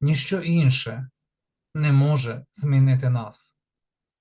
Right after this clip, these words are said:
Ніщо інше не може здійснити Його цілі задум. Перебудьте в Слові.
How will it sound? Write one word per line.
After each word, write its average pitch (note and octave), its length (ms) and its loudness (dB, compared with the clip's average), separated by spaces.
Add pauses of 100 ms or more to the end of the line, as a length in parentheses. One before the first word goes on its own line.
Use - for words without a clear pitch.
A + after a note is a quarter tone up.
(640)
Ніщо C3+ 360 -6
інше D3+ 840 0 (600)
не D3 220 0
може C#3 640 -2 (760)
здійснити C#3 680 -6
Його C3 260 0
цілі C3+ 300 -6
задум. C3 600 -6 (1000)
Перебудьте C3 500 -6
в - 80 -12
Слові. B2+ 520 -8